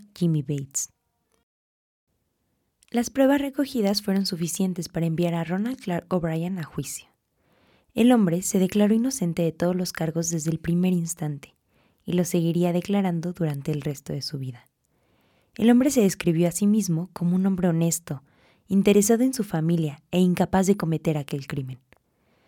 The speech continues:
Testigos cercanos al acusado declararon posteriormente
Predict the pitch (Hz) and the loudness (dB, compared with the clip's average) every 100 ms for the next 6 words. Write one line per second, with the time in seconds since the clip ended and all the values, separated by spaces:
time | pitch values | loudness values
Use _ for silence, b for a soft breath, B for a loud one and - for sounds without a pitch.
0 | _ _ _ - 202 208 214 220 226 208 | _ _ _ 0 2 6 6 6 4 2
1 | 220 202 202 175 175 202 - 214 196 196 | 2 2 2 0 0 -2 2 2 4 2
2 | 180 165 170 180 - 160 170 175 202 196 | 0 0 0 -2 -4 -4 0 2 2 2
3 | 180 160 180 | -2 -2 -6